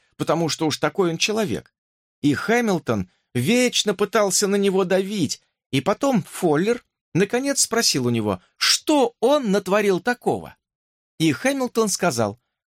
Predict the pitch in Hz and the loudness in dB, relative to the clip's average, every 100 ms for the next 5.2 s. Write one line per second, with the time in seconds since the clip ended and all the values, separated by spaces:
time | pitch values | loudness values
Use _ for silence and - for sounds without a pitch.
0 | _ - - 175 170 - _ - 170 190 | _ -4 0 2 2 -4 _ -2 0 2
1 | 151 - 254 214 139 - 117 156 240 202 | 0 0 0 2 0 -2 -2 0 0 -2
2 | - 120 180 208 - - - 135 143 262 | -4 0 0 0 -2 -6 -6 -6 -4 -4
3 | 233 - 131 - 262 247 156 156 180 220 | -4 -4 -4 -2 -2 -2 -2 -2 0 -2
4 | 226 - - 214 - - 151 160 - 156 | 0 0 2 2 0 -6 -6 0 0 0
5 | 151 147 | -2 -4